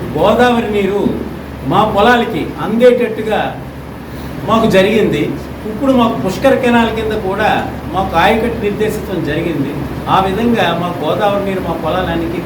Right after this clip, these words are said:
కూడా అందే ఏర్పాటు జరిగింది. ఈ విధంగా మన రా-, మన నారా, ముఖ్యమంత్రి నారా చంద్రబాబు నాయుడు గారు పంతొమ్మిది వందల తొంభై ఏడులో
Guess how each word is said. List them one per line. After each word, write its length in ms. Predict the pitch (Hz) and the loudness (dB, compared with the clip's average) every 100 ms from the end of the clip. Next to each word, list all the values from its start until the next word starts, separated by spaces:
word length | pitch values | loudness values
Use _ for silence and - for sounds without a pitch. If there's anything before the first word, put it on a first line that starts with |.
| 165 | -4
కూడా 200 | 156 151 156 - - - 147 | -4 -4 -4 -8 -8 -4 -2
అందే 220 | 175 226 170 156 | 2 4 4 2
ఏర్పాటు 380 | 160 175 156 139 | 0 -4 -4 -4
జరిగింది. 420 | 139 135 120 117 - - - - - - | -4 -2 -4 -4 -6 -10 -10 -10 -10 -4
ఈ 40 | 196 196 | 0 2
విధంగా 320 | 214 226 233 208 | 4 2 2 2
మన 100 | 190 180 | 2 2
రా-, 220 | 180 165 | 2 2
మన 120 | 160 160 147 147 | 2 0 -2 0
నారా, 200 | 185 214 196 180 170 | 2 2 0 -2 -2
ముఖ్యమంత్రి 460 | 170 202 226 214 214 | -2 -2 -4 -2 -2
నారా 200 | 196 196 202 | 0 0 -2
చంద్రబాబు 400 | 175 185 190 190 185 | -4 -4 -2 -2 -2
నాయుడు 220 | 175 175 | -2 -2
గారు 120 | 175 165 | -2 -2
పంతొమ్మిది 300 | 156 190 190 | -2 -2 0
వందల 180 | 170 139 - - - | 0 -2 -4 -4 -2
తొంభై 240 | 165 208 170 170 | 0 2 4 4
ఏడులో 260 | 185 190 | 4 2